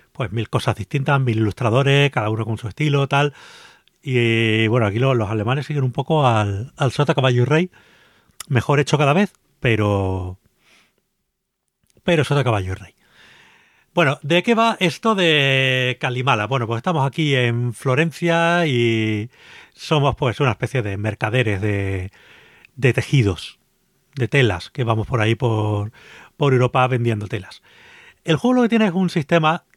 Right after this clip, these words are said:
muy original de acciones.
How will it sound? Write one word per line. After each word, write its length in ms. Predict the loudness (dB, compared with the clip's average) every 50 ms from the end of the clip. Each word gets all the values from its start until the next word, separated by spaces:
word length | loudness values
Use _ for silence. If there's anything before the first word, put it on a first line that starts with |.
| -20 _ _ _
muy 800 | -10 -6 -4 -2 0 0 2 2 4 4 4 4 4 2 0 -2 -8 _
original 920 | -2 0 2 2 4 2 2 0 -2 -2 -2 0 2 2 2 2 2 0 -4 _ _ _ _ _ _ _ _ _ -6
de 160 | -2 0 0
acciones. 560 | 0 0 -2 -2 -2 -2 -2 -4 -10 -18 _